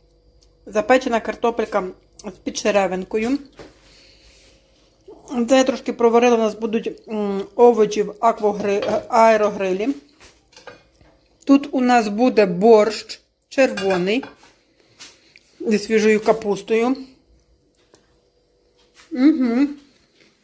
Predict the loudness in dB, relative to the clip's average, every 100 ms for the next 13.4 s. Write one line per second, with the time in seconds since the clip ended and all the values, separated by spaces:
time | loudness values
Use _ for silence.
0 | _ _ _ _ _ -20 -12 0 0 2
1 | -2 -2 -2 -4 -8 -8 -6 -2 -4 -4
2 | -16 _ -20 -20 _ -6 2 2 2 2
3 | 0 0 -2 -4 -2 -2 0 -4 -10 -20
4 | _ _ _ _ -2 -2 -4 -6 -4 -2
5 | -4 -6 -8 -12 _ _ _ _ _ _
6 | _ _ _ _ _ _ _ -14 -12 -8
7 | -8 -8 -8 -6 -4 -2 -2 -2 -4 -6
8 | -6 -6 -6 -8 -10 -12 -16 _ _ _
9 | _ _ _ _ _ _ _ _ _ _
10 | _ _ _ _ _ -2 0 2 0 -2
11 | -6 -16 _ _ _ _ _ _ _ _
12 | _ _ _ _ _ _ _ -14 -12 -10
13 | -10 -10 -14 -18